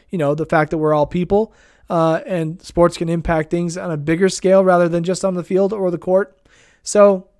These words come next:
get at me if you wanna start your own thing. Um, but of course, don't forget to go to abstractsports dot com slash support, make a one-time gift, or go to anchor dot F M slash abstract sports. Hit that support the podcast button and make a monthly contribution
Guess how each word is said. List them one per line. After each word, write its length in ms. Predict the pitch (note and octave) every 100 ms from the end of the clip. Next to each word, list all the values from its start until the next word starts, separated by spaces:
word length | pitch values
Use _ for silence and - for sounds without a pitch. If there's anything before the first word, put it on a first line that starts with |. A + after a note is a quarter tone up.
| _
get 100 | -
at 160 | A#3+ B3
me 80 | A3+
if 100 | A3
you 80 | G#3+
wanna 160 | A3
start 300 | F3 A3 F#3+
your 80 | G3+
own 160 | G3+ F#3
thing. 340 | A3+ F3+ C#3 _ _ _ _
Um, 280 | G3 F3+ E3+
but 140 | D#3+
of 80 | F#3+
course, 240 | - A#3 A3+
don't 160 | A#3+
forget 260 | G#3 A3+ G#3+
to 80 | G#3+
go 60 |
to 80 | G3+
abstractsports 760 | G#3+ G#3 - G#3+ F#3+ - G3+ -
dot 200 | G3+ G3
com 280 | - F#3+ F3+
slash 320 | G3 F3+ -
support, 540 | - E3 G3+ G#3+ G#3+ _ _ -
make 160 | G#3+ G3+
a 60 |
one-time 400 | G3 G3+ G3+ G3+
gift, 320 | F#3 G3 - - _ _ -
or 240 | A#3 B3+
go 200 | G3+ G#3+
to 160 | G3+ -
anchor 200 | G#3 F#3+
dot 220 | F#3 F3+
F 220 | G3 F3 -
M 240 | F#3+ F#3
slash 400 | - F3 E3+ E3+
abstract 480 | F#3 F3 D#3 E3+ D3+
sports. 420 | - F#3 F#3 F3+ - _ _
Hit 220 | - A#3
that 180 | A3 G3
support 480 | - F3+ - G#3+ G#3+
the 80 | F#3
podcast 600 | G#3 A3 G3 A3 G3+ F3+
button 240 | G#3 A#3
and 160 | A3+ F#3+
make 180 | G3+ G3
a 60 |
monthly 400 | E3+ G#3+ C#4 A3 G3
contribution 760 | F#3 F3 F3 F3+ F3+ F#3+ F3+